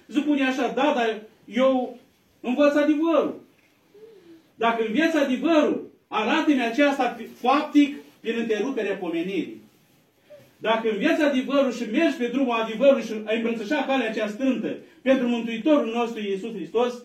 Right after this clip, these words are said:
arată-mi prin forma aceasta mai concretă care o ai la îndemână tu ca preot, prin oprirea pomenirii, arată-mi că tu îmbrățișezi adevărul. Vedeți dumneavoastră,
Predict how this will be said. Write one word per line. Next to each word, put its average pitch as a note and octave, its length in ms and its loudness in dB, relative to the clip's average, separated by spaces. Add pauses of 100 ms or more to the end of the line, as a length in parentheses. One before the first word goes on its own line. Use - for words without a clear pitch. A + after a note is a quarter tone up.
(220)
arată-mi C#4 800 4 (200)
prin A#3 300 -4
forma B3+ 400 4
aceasta A3 480 0
mai C#4 260 4
concretă A3 800 -2 (480)
care A#3+ 260 4
o A#3 60 2
ai D4+ 200 4
la C#4+ 100 4
îndemână C4 500 4
tu B3+ 240 -2
ca A3+ 360 0
preot, A#3+ 560 2 (400)
prin G3+ 140 -6
oprirea G#3+ 360 -4
pomenirii, G#3 680 -4 (160)
arată-mi C4+ 640 2
că G#3+ 100 -4
tu C4+ 520 2
îmbrățișezi G3+ 540 -4
adevărul. F#3+ 580 0 (1120)
Vedeți B3 240 0
dumneavoastră, C4 540 0